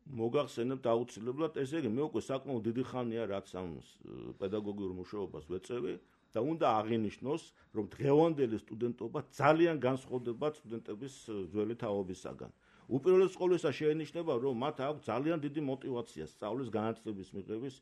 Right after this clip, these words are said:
მათ აინტერესებთ რეალურად გაერკვენ, რა სიტუაციაა, რა პოლიტიკური ვითარებაა საქართველოში. და მათ აინტერესებთ რეალურად ცოდნის მიღება, მაგრამ არა უბრალოდ ცოდნის მიღება, ის ამათ აქტიურებიც არიან.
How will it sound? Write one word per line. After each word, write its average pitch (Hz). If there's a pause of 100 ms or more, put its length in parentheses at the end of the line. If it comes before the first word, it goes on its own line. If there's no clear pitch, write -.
(140)
მათ 143
აინტერესებთ 143
რეალურად 165
გაერკვენ, 127 (200)
რა 135
სიტუაციაა, 123 (180)
რა 147
პოლიტიკური 156
ვითარებაა 123
საქართველოში. 90 (500)
და 110
მათ 170
აინტერესებთ 170
რეალურად 156
ცოდნის 156
მიღება, 151
მაგრამ 117
არა 143
უბრალოდ 180
ცოდნის 175
მიღება, 175
ის 135
ამათ 170
აქტიურებიც 160
არიან. 107